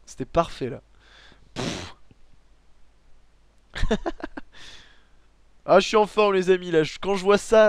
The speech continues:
là, ça me, ça me, ça me donne vraiment envie, là. <laughs> Bon, ça tape un peu, quand même. <laughs> Ah là là.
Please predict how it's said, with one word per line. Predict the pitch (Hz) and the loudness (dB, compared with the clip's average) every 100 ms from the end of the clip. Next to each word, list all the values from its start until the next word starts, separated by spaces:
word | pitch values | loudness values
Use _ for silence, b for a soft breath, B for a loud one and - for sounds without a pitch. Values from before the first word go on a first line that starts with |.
| 208 | 4
là, | |
ça | - | -2
me, | 160 143 131 - b b b b b b | -10 -10 -10 -12 b b b b b b
ça | - 165 | -8 -8
me, | - - 139 | -8 -10 -8
ça | - 131 | -6 -8
me | |
donne | 135 135 | -10 -8
vraiment | 135 147 156 | -4 -4 -4
envie, | 135 123 | -8 -10
là. | - - | -14 -10
<laughs> | - - 180 185 - - - - - - - _ _ _ _ _ _ _ _ _ _ _ _ _ _ _ _ _ _ _ _ _ _ _ - - - 226 - - - - b b b b b b b - | -2 0 0 0 -2 -2 -8 -14 -18 -18 -18 _ _ _ _ _ _ _ _ _ _ _ _ _ _ _ _ _ _ _ _ _ _ _ -18 -12 -10 -10 -10 -14 -16 -20 b b b b b b b -10
Bon, | 117 | -8
ça | 123 | -6
tape | 113 117 | -6 -6
un | 110 | -6
peu, | 107 131 | -6 -6
quand | 131 120 | -4 -6
même. | 135 127 - - _ _ _ _ _ _ _ _ _ _ _ _ _ _ _ _ _ _ _ _ _ _ _ _ _ _ - | -6 -8 -14 -20 _ _ _ _ _ _ _ _ _ _ _ _ _ _ _ _ _ _ _ _ _ _ _ _ _ _ -10
<laughs> | - - - - 180 - - - b b b b b b b b b b b b b b b | -4 -2 -4 -8 -12 -14 -18 -20 b b b b b b b b b b b b b b b
Ah | 156 165 160 | 4 6 6
là | 147 | 4
là. | 131 | 0